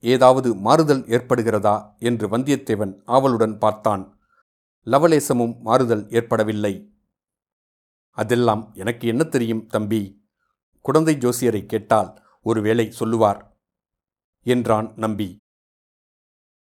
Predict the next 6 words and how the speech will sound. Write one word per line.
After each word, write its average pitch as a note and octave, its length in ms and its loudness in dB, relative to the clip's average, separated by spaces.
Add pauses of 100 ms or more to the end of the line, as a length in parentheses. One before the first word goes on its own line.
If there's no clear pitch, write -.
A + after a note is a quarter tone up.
(180)
"ஓஹோ, C3+ 600 2 (220)
குடந்தை D#3+ 360 4
சோதிடர் B2 600 -2
உண்மையிலே B2+ 680 0
அவ்வளவு C3+ 400 2
கெட்டிக்காரர்தானா?" A#2+ 1080 0